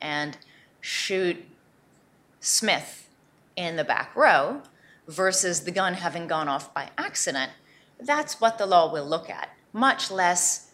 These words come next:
my relationship with Smith and my reasons for doing it and whether I'm a wicked person. So we can move a little bit away from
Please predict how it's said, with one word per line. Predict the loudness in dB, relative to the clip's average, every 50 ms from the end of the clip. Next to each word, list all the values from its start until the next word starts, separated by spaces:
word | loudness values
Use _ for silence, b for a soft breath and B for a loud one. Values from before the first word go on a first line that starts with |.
| _ -4
my | -2 -2
relationship | -2 -2 -4 -6 -2 -2 -2 -2 -2 -4 -6 -6 -4 -4 -4 -6 -6 -8
with | -2 0
Smith | 0 0 0 0 -2 -2 -2 -4
and | -8 -8
my | -6 -4 -4
reasons | -4 -6 -6 -6 -8 -8 -10 -10
for | -10 -10 -8
doing | -6 -6 -6 -4 -4 -6
it | -8 -8 -10
and | -6
whether | -4 -4 -4 -4 -4
I'm | -6 -6 -6 -6
a | -8
wicked | -8 -6 -8 -8 -8 -12 -18 -18
person. | -18 -18 -14 -12 -10 -12 -12 -14 -18 _ _ _ B B B B B B B B B B B B B
So | 0 2 4 6 6 6 6
we | 4 2
can | -2 0 0 0 2
move | 4 4 2 2 2 2
a | 0 0
little | 2 2 2 2 2 2
bit | 4 4 4 2 2 0
away | -2 -2 2 4 4 6 6 4 2
from | -2 -4 -6 -8 -8 -8 -8 -6 -6 -6 -6 -6